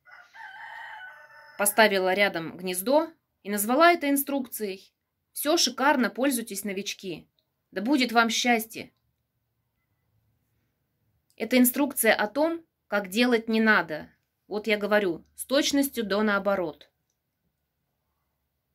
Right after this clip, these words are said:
Еще одно видео смотрела,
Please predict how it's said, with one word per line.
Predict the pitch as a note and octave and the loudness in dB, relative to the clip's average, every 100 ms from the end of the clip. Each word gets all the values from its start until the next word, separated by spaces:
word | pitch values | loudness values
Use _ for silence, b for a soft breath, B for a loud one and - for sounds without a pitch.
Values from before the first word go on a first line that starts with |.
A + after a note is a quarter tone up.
| _ _ _ _ _ _ _ _ B B B B - | _ _ _ _ _ _ _ _ B B B B -6
Еще | G#3+ - D#4+ | -2 4 4
одно | C#4 C4+ | 4 2
видео | B3 A#3+ G#3+ | 2 2 2
смотрела, | G#3 A3 G#3+ G#3 G#3 F#3 F3 | 2 0 -2 0 0 0 -6